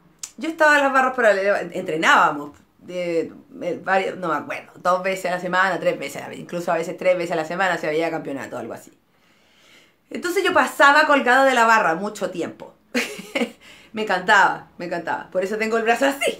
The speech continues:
No sé si han visto mi brazo, que tiene, es un poquitito, miren.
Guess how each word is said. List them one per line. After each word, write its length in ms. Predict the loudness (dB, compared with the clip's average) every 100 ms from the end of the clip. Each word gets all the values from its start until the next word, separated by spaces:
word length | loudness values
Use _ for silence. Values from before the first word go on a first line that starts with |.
| -8
No 160 | -6 -4
sé 200 | -4 0
si 140 | 4
han 180 | 4 2
visto 280 | -4 4 4 4
mi 220 | 0 -6 2
brazo, 280 | 2 2 -2
que 80 |
tiene, 360 | -4 -2 -2 -4 -8 -20 -20 -20 -8
es 160 | -6
un 60 | -2
poquitito, 520 | -2 -2 -6 -2 4 6 4 2
miren. 400 | -4 -6 -8